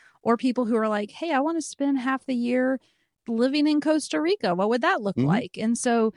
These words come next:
Speaker 1: that's the kind of fun thing here. If you're listening to this and you're like, "I don't even know where I would start," go to a beautiful place, go to a place that inspires you,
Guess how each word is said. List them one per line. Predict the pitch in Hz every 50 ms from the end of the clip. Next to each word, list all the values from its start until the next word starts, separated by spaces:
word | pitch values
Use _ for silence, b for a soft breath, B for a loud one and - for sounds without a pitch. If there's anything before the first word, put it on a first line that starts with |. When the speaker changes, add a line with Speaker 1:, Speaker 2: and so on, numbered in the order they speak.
| b b b b b -
Speaker 1:
that's | 214 214 214 214 254 254 269 - - -
the | - 381
kind | - 285 339 339 294
of | 247 -
fun | - - 233 233 247 262
thing | - 269 247 247 254 247
here. | 233 240 240 294 339
If | 359 277 -
you're | 233 233 220
listening | 214 214 233 - - 262 -
to | 269 277
this | 247 294 311 302 - -
and | 226 214
you're | 208 202
like, | 202 202 190 196 - -
"I | - 214 277
don't | 359 403 359
even | 269 220 220 196 185
know | 185 185 185 185 185
where | 190 165 165 190 190 190
I | 190 185 185
would | 180 170 165
start," | - - - - 240 262 226 185 180 - - b b b b b b - 214 -
go | 233 269 349 440 480 - _ _ _
to | - - 330
a | 294 247
beautiful | 233 233 240 262 - 294 277 -
place, | - 196 180 170 175 190 - - -
go | - 202 214
to | 247 254
a | 254
place | - - 240 233 226
that | - 240
inspires | 233 220 220 - - - 196 185 180 180 185 185 175
you, | 170 170 170 185 208